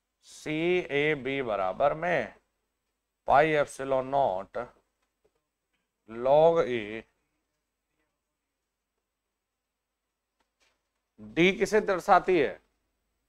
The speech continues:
बीच की दूरी डीएम को, और आर किसे दर्शाती है? डीएस को। तो लिखने का तरीका आप ये भी अपना सकते हैं।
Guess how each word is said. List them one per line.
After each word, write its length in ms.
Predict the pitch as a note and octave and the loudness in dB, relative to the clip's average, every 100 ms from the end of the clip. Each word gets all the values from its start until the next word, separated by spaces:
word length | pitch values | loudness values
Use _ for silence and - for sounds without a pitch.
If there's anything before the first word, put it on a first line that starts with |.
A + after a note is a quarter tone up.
| _ _ _ _ _ _ _ _ _ | _ _ _ _ _ _ _ _ _
बीच 240 | D3+ E3 - | 4 4 6
की 140 | F#3+ | 4
दूरी 280 | F3 F3+ G3 | 8 10 8
डीएम 380 | D3 D3+ F3 F#3+ | 8 8 8 8
को, 140 | F3+ A3+ A3+ G#2+ - - _ _ _ - | 8 10 8 6 -2 -18 _ _ _ -8
और 100 | - - | -8 12
आर 260 | D#3+ F#3+ G#3 | 12 12 12
किसे 260 | G3+ F3+ G3 | 10 8 10
दर्शाती 520 | F3+ D3 D#3 C#3+ B2+ | 10 12 10 10 2
है? 160 | G2 F2 _ _ _ _ - | -2 -6 _ _ _ _ -6
डीएस 340 | B2 C3 C3 | -2 0 -2
को। 220 | - C3+ - _ _ _ - | -4 -4 -4 _ _ _ 2
तो 60 | |
लिखने 360 | D#3+ D#3 E3+ F#3 | 4 4 0 2
का 100 | E3 | 2
तरीका 400 | C#3 G#2+ G2+ B2 | 2 -2 0 2
आप 120 | D3 | 2
ये 120 | A#2+ F#2 | 0 -8
भी 120 | G2+ | -8
अपना 300 | G2+ G#2+ G#2 | -10 -8 -10
सकते 340 | - G2+ - | -10 -18 -16
हैं। 100 | G#2 | -18